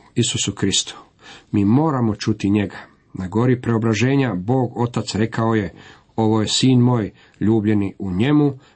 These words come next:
mi sva milina." Slušajte ga, Matej sedamnaest, peti redak.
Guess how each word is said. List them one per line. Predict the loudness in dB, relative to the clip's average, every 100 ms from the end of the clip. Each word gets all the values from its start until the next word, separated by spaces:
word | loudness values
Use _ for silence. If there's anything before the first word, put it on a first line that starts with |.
| -8
mi | -8
sva | -4 -4 -4 -6 _ _ -4
milina." | 0 2 0 -2 -12 _ _
Slušajte | -8 -4 -2 -2 -2 -4
ga, | -6 -10 -10
Matej | -6 -6 -6
sedamnaest, | -6 -6 -4 -2 -2 -4 -8 -14 -20 _ _ -6
peti | -6 -6 -8 -10 -10
redak. | -6 -6 -6 -10 -18